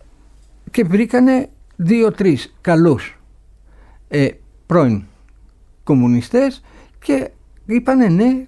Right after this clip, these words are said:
θα κάνουμε εμείς τη διαδικασία, εμείς θα έχουμε κάνει, να κάνουμε την κριτική απέναντι στον κομμουνισμό, θα χρησιμοποιήσουμε το λο-, τον όρο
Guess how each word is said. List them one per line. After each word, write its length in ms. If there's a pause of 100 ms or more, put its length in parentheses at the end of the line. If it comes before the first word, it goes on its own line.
θα 220
κάνουμε 460
εμείς 640
τη 100
διαδικασία, 920 (140)
εμείς 400
θα 120
έχουμε 460 (320)
κάνει, 280
να 180
κάνουμε 360
την 260
κριτική 600
απέναντι 720 (180)
στον 360
κομμουνισμό, 680 (440)
θα 160
χρησιμοποιήσουμε 840
το 200
λο-, 300
τον 240
όρο 320